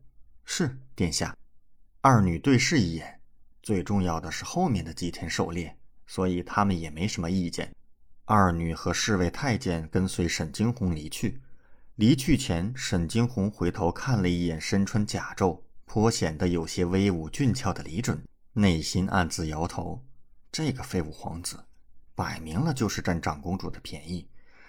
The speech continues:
真想不明白长公主为何会和他合作。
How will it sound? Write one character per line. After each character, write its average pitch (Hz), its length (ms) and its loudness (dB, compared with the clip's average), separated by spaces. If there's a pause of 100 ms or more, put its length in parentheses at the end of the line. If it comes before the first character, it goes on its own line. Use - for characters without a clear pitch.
(220)
真 165 200 0
想 85 260 0
不 95 120 4
明 82 260 -2
白 87 420 -2
长 80 220 0
公 92 240 0
主 82 240 -6
为 117 220 2
何 85 200 -4
会 - 180 -2
和 - 260 -8
他 - 200 -6
合 - 240 -12
作。 - 280 -12